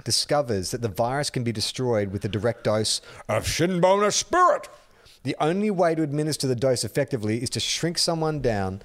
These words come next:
who will naturally produce shin boner spirit, uh, is to shrink down someone who, who naturally produces shin boner spirit and eject, inject them directly into the infected person. It is discovered that Ben Cunnington fell into a vat of shin boner <laughs> spirit when he was a baby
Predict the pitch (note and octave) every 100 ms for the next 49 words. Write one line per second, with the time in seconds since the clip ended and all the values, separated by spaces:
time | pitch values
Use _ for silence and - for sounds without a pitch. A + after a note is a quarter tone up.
0 | - - - B2+ B2+ C#3 - D3+ C3+ C3+
1 | B2 A#2+ - - C3 A#2+ A2+ - - A#2+
2 | - B2+ B2 B2 - C#3+ - C#3 - G3
3 | - C#3 B2+ B2 A2 G#2 A#2 A#2 B2+ A2+
4 | A#2+ C#3 - C#3+ B2+ A#2 F3+ C3+ - A#2+
5 | G#2+ G2+ F#2+ - F#2+ G#2+ - - - A#2+
6 | B2+ A2 D3+ D3 - C3+ A2+ D3+ - B2+
7 | G#2+ A2+ G#2+ A#2 B2+ - B2 A#2+ G#2+ A#2+
8 | G#2 G#2+ - G#2 - A2+ G#2+ G2+ D2 -
9 | - - - - B2 B2 C#3+ - D#3+ D#3
10 | A#2 A2+ F#2 C#3 C#3+ D3 F2+ B2 B2 A2
11 | F#2+ C3 B2 A#2 F#2+ F2 B2+ A#2 - B2
12 | A#2 B2 C3+ D3 - - F3 F#3+ F#3+ F3
13 | B2 F3+ - E3+ A2 D3+ F3 C3+ C3+